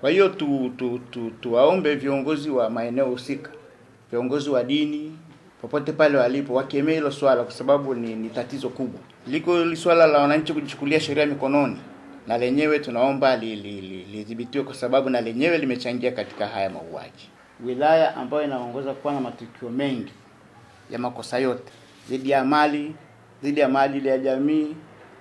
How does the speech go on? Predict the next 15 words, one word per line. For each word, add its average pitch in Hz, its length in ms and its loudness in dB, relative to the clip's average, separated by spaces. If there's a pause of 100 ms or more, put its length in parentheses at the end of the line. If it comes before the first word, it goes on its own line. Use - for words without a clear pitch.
(140)
dhidi 151 200 2
ya 147 100 6
binadamu, 123 640 2 (760)
wilaya 139 280 2
inayoongoza 120 500 -2
ni 104 220 -8 (240)
Bukoba, - 360 -4 (300)
zote 120 260 -6
mbili. 95 220 -10 (1160)
Bukoba 135 340 2
na 127 60 -4
manispaa 123 600 0
na 151 100 2
Bukoba 117 340 -4
vijijini. 90 460 -14